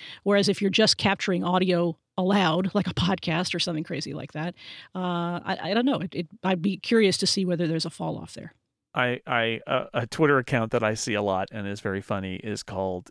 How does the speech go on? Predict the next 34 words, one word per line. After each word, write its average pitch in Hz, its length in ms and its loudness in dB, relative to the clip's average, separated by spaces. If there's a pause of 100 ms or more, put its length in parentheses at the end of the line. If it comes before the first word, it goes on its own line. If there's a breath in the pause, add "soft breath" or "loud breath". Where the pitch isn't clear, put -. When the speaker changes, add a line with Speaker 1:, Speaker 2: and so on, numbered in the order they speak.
(120)
Speaker 2:
um, - 340 -10 (520 soft breath)
M 131 120 2
L 120 120 4
B 123 160 2
closed 120 340 2
captioning. 143 640 -2
It's - 240 -18
M 123 140 -2
L 113 80 2
B 113 160 -2
underscore 110 400 -4
C 110 180 -4
C 110 260 -4
on 107 140 -6
Twitter. 110 380 -4 (500 soft breath)
And 131 160 4
it's 123 200 2
literally, 127 720 4 (300 soft breath)
and, 170 180 6
and 202 220 2
again, 170 400 4 (100)
so - 140 4
what's 170 240 6
the 180 80 6
workflow 151 420 4
here 117 220 0
from 135 140 0
a 113 40 0
technical 127 400 0
standpoint, 98 540 -4
right? 104 240 -4
Because 120 260 -2
you've 131 100 0
got, 117 280 4